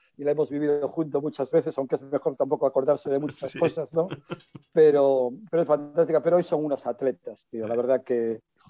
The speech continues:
Speaker 1: y los, tanto los técnicos como los jugadores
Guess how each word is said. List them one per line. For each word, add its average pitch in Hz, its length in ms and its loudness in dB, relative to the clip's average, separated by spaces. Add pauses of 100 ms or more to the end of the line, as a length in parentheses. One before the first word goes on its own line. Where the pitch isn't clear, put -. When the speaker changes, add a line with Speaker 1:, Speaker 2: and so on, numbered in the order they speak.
(280)
Speaker 1:
y 143 120 -4
los, 143 200 4 (120)
tanto 180 360 4
los 165 220 4
técnicos 175 640 2
como 147 520 -2
los 143 160 -4
jugadores 147 600 2